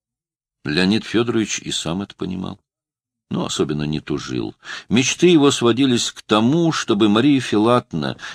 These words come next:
его дорогая жена, и Настенька, его дочь, были благополучны. "На худой конец, — говорил он, — продадим инвентарь и завещаем для научных опытов его труп, зато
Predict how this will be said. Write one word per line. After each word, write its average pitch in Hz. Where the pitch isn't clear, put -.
его 110
дорогая 113
жена, 117
и 151
Настенька, 135
его 110
дочь, 90
были 117
благополучны. 78
"На 175
худой 127
конец, — 92
говорил 82
он, — 85
продадим 101
инвентарь 73
и 185
завещаем 139
для 101
научных 107
опытов 110
его 98
труп, 156
зато 98